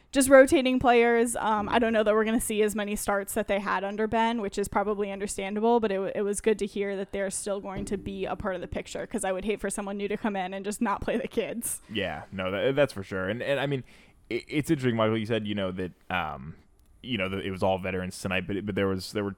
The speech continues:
Speaker 2: two areas where it wasn't. You know, one, obviously in the back line, I think we're kinda, the hand was kinda forced. It had to be
Speaker 1: Yeah.
Speaker 2: Donovan there. And, and I'll tell you, I don't think him or Brillant had the best game of, of their career tonight. I, I, Donovan, tallest guy in the field,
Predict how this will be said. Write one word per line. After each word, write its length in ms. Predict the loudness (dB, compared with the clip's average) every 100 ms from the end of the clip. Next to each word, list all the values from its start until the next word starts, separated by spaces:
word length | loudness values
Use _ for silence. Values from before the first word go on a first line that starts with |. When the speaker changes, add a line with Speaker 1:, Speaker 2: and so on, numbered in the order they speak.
| _
Speaker 2:
two 180 | 4 6
areas 300 | 6 4 2
where 140 | 0
it 80 | 0
wasn't. 320 | -2 -2 -6
You 60 | -8
know, 80 | -4
one, 240 | 0 0
obviously 260 | 0 -4 -8
in 60 |
the 40 | -4
back 280 | -2 -2 -2
line, 200 | -4 -4
I 40 |
think 180 | -8 -12
we're 120 | -14
kinda, 200 | -12 -14
the 120 | -10
hand 160 | -4 -4
was 80 | -4
kinda 160 | -12
forced. 340 | -10 -12 -10 -10
It 60 |
had 100 | -10
to 80 | -10
be 100 | -12 -2
Speaker 1:
Yeah. 220 | -2 -2
Speaker 2:
Donovan 240 | -6 -10 -8
there. 280 | -4 -4 -4
And, 140 | -6 -6
and 280 | -8 -8 -16 -20 -20 -20 -6
I'll 80 | -2
tell 160 | 2 2
you, 180 | 2 -2
I 120 | -2
don't 160 | -2
think 160 | -2 -6
him 280 | -4 -4 -2
or 60 |
Brillant 400 | -4 -4 -4 -6 -10
had 320 | -14 -12 -14 -18 -20 _ _ -18 -12 -10
the 80 |
best 280 | -6 -8 -8
game 300 | -10 -10 -12
of, 160 | -14 -14
of 160 | -14 -10
their 120 | -10
career 380 | -8 -12 -12 -12
tonight. 340 | -12 -10 -8 -8
I, 40 |
I, 180 | -8 -12 -14 -16 -4
Donovan, 580 | 0 0 0 -6 -10 -16 _ -20 -14
tallest 260 | 0 0 0
guy 120 | -4
in 40 | -6
the 60 |
field, 380 | -6 -6 -6